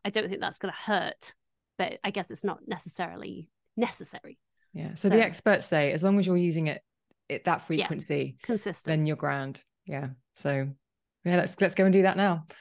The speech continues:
Speaker 1: Yeah,
Speaker 2: Um,
Speaker 1: let's go and do that now.
Speaker 2: thank you for coming back.
Speaker 1: Oh, thanks for having me back.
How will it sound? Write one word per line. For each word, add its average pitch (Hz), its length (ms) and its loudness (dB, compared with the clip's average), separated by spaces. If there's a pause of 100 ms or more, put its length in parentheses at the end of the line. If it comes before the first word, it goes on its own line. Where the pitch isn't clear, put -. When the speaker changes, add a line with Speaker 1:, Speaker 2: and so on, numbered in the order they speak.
(100)
Speaker 1:
Yeah, 277 160 4
Speaker 2:
Um, 196 120 6
Speaker 1:
let's 269 180 4
go 269 80 0
and 269 100 4
do 233 120 6
that 226 180 2
now. 202 240 -2
Speaker 2:
thank 247 300 4
you 247 80 2
for 262 60 -2
coming 254 260 0
back. 208 420 0 (760)
Speaker 1:
Oh, 285 420 10
thanks 320 240 0
for 277 100 0
having 285 300 2
me 233 100 0
back. 214 480 0